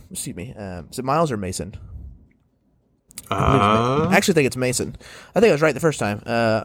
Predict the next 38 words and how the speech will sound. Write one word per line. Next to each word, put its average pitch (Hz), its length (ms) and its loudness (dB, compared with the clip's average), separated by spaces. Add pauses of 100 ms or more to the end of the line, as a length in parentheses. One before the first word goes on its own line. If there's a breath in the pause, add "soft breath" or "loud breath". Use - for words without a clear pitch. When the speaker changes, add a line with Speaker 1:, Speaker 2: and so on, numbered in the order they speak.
Speaker 1:
Mason, 165 560 2
yeah, 147 160 6
Mason 139 300 2
Brennan 143 260 2
didn't 127 260 2
look 131 180 -2
bad. 117 440 2
Um, 101 280 0
he 123 100 0
put 135 240 2
up 135 100 4
some 135 140 -4
good 123 220 2
yards. 131 340 4
Obviously 120 260 2
not 110 80 2
the - 80 -6
start 110 260 4
you 82 80 -2
want 110 340 -2
coming 110 220 -2
in 104 80 0
to 104 60 -2
fill 104 220 -2
in 98 80 -2
for 98 180 0
a 92 40 0
national 92 360 -2
championship 95 480 -6
team, 117 260 -4
but 101 220 -2 (680 loud breath)
I 139 100 6
think 190 440 2 (140)
the, 135 600 2
yeah, 139 240 6
I 110 100 4
think 143 280 -2
the, 104 400 4